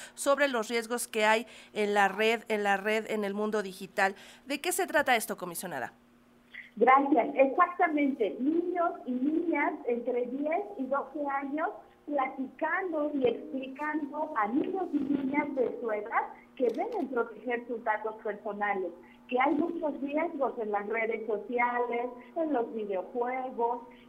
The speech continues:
Speaker 2: que hay que saber compartir en redes sociales de manera responsable. Entonces, bueno, les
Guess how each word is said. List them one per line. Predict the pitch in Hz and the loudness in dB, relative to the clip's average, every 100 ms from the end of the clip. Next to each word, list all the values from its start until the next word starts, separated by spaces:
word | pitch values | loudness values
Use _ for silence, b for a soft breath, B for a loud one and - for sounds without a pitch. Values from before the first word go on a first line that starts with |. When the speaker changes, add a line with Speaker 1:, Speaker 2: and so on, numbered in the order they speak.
| - | -4
Speaker 2:
que | 233 | 0
hay | 240 269 262 | 0 0 -4
que | 277 262 277 269 | -4 -2 -4 -6
saber | 254 214 247 392 | -6 -4 -2 -4
compartir | - 285 247 208 208 262 277 | -4 -6 -2 -2 -2 -6 -2
en | 294 240 | -2 0
redes | 233 240 285 | -2 -2 -4
sociales | 233 - 226 214 240 269 254 | -6 -4 -2 0 0 -4 -4
de | 220 | -4
manera | 190 190 202 226 285 | -4 -6 -4 -2 -2
responsable. | 269 208 - 208 185 - 262 277 220 180 147 - B B - | -2 -6 -6 -6 -6 -4 0 2 2 0 -2 -8 B B -4
Entonces, | - 247 277 320 262 | 2 2 2 -2 0
bueno, | 240 233 226 | 0 0 0
les | 208 208 | 0 0